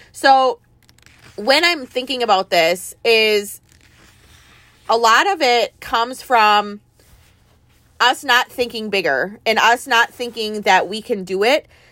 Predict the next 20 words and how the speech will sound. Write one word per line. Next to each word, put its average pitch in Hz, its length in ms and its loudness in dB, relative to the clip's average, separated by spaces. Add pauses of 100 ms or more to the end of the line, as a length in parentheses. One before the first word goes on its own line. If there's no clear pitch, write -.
So 247 680 2 (440)
when 262 380 0
you 262 300 -8
think 240 160 0
about 233 260 0
your 202 120 -4
family, 196 440 -4
you 175 200 -10
think 240 200 -6
about 214 400 2
how 226 280 2
you 240 180 -4
were 220 160 0
raised. 151 480 -4 (440)
Did 254 280 -2
your 294 380 0 (920)
mom 226 460 0
and 214 180 -6
dad, 190 540 2
like, 208 240 -2